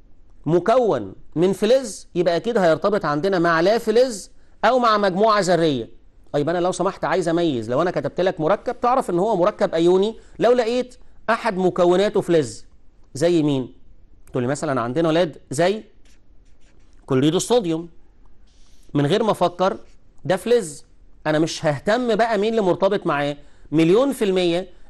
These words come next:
اللي بيرتبط مع الفلز هو لا فلز أو مجموعة ذرية.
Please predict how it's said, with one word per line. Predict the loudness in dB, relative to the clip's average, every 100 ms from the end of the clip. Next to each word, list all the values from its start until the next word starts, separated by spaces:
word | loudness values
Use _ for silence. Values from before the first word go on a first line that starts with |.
| 0
اللي | 2
بيرتبط | 4 2 2 0 0
مع | 0
الفلز | 0 0 0 0 -6 -16 -20 -6 0
هو | 4
لا | 4 2 2
فلز | 2 2 2 -4 -14 -12 0
أو | 2 4
مجموعة | 2 2 2 2 2
ذرية. | 2 2 2 0 -4